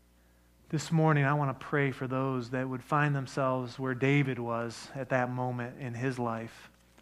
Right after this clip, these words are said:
You may be at this, at a similar moment,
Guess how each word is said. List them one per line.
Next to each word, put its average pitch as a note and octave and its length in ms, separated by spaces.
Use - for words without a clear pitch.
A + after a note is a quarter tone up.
You D#3 160
may D#3+ 200
be C#3+ 380
at D3+ 200
this, C3+ 340
at D#3+ 120
a C3+ 40
similar D#3 520
moment, D3 600